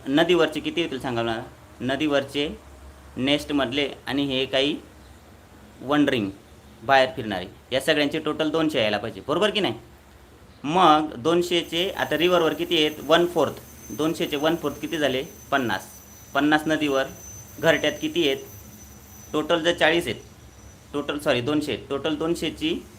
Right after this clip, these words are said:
पाच पट, दोनशेची पाच पट किती झाले? चाळीस. पाच पट नाही, पाच म्हणजे वन फिफ्थ करायची,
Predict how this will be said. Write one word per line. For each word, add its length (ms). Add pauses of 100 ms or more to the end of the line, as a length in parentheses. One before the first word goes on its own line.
(320)
पाच 240
पट, 120 (400)
दोनशेची 380
पाच 240
पट 100
किती 180
झाले? 260
चाळीस. 520 (680)
पाच 180
पट 120
नाही, 160
पाच 380
म्हणजे 640
वन 240
फिफ्थ 260
करायची, 320